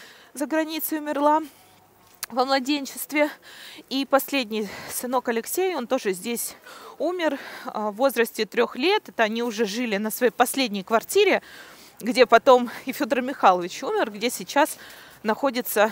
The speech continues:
его, а, музей-квартира в Кузнечном переулке. Но вообще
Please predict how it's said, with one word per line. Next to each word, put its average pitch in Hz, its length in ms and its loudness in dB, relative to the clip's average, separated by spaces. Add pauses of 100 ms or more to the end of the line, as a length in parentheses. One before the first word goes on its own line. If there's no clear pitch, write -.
(160)
его, 226 460 0 (520)
а, 208 160 0
музей-квартира 240 1000 2 (140)
в - 80 -20
Кузнечном 233 500 -4
переулке. 214 560 -2 (3250)
Но 277 200 0
вообще 320 300 2